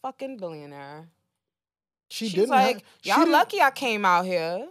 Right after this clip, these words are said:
Speaker 2: Yeah, but then
Speaker 1: That would've been my attitude.
Speaker 2: Okay, cool. Then we coulda got somebody else.
Speaker 1: No.
Speaker 2: We coulda replaced you with somebody else.
Speaker 1: Why?
Speaker 2: Because
Speaker 1: But
Speaker 2: you,
Speaker 1: you
Speaker 2: listen,
Speaker 1: wanted to see Rihanna.
Speaker 2: I didn't want to see Rihanna. I was happy to see Rihanna. I wasn't excited to see.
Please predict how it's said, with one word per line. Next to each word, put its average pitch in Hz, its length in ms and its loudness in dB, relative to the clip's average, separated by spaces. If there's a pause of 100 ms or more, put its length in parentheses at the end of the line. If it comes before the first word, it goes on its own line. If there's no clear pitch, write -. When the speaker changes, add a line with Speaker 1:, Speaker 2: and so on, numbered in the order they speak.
Speaker 2:
Yeah, 160 440 0
but 131 340 -8
then 160 200 -2
Speaker 1:
That 214 160 6
would've 302 180 -2
been 233 140 0
my 196 180 0
attitude. 160 760 -4
Speaker 2:
Okay, 233 400 0
cool. 277 440 -4
Then 202 180 -2
we 240 80 -8
coulda 262 140 -4
got 254 180 0
somebody 262 300 -2
else. 349 420 -2
Speaker 1:
No. 165 500 -8 (200)
Speaker 2:
We 254 100 -4
coulda 311 200 2
replaced 269 440 -2
you 302 60 -4
with 294 120 -6
somebody 277 380 -4
else. 359 340 -4
Speaker 1:
Why? 160 420 -10 (380)
Speaker 2:
Because 294 380 2
Speaker 1:
But 254 160 -6
Speaker 2:
you, 381 60 -2
Speaker 1:
you 370 60 4
Speaker 2:
listen, 285 220 0
Speaker 1:
wanted 523 200 -10
to 233 80 -10
see 160 200 -16
Rihanna. - 680 -20 (120)
Speaker 2:
I 247 40 -12
didn't 180 260 -8
want 123 240 -10
to 143 80 -6
see 151 160 -8
Rihanna. 170 340 -6
I 190 100 -6
was 220 160 -2
happy 320 460 -2
to - 180 -8
see 151 160 -10
Rihanna. 127 340 -14
I 135 100 -12
wasn't 156 480 -10
excited 160 540 -6
to 196 120 -12
see. 180 140 -16